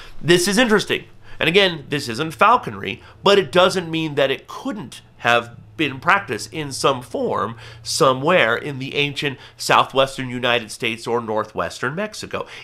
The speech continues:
It could have, but this is different because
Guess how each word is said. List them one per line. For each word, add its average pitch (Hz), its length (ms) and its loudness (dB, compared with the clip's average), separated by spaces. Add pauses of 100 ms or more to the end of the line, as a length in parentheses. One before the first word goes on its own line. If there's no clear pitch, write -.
(120)
It 196 240 4
could 202 380 4
have, 185 480 0 (320)
but 143 180 -4
this 240 240 2
is 220 160 -2
different 240 600 0 (320)
because 147 500 2